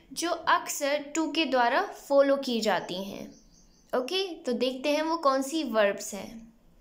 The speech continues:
First word we have hope।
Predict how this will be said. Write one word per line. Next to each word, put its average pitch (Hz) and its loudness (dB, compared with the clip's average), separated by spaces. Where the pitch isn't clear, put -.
First 339 0
word 294 2
we 277 0
have 254 0
hope। 285 4